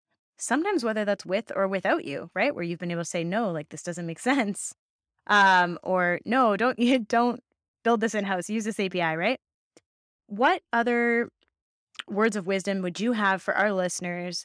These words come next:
who are thinking about A I but maybe nervous or feel like it's too complicated or, you know, this A I one oh one that you do for <laughs> entire companies? What's a three-sentence version of A I one oh one with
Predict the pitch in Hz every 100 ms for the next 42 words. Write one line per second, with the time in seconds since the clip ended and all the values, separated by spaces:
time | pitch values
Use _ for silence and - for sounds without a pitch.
0 | - 196 180 160 - 254 262 247 240 247
1 | 240 233 208 - 170 160 190 269 254 254
2 | 254 - 190 185 - _ _ _ _ _
3 | - - 214 214 202 - 180 - - -
4 | - 175 165 - 262 262 - 240 233 226
5 | 226 214 202 - _ 240 214 180 - _
6 | 220 220 - 254 269 247 226 202 202 190
7 | 185 180 180 226 226 262 269 262 226 240
8 | - 247 262 254 233 240 214 190 185 -
9 | _ _ _ 240 294 302 226 196 - -
10 | 262 269 - 247 226 175 220 214 190 185
11 | 180 175 - 214 214 208 202 196 190 190
12 | 190 190 190 190 _ - 196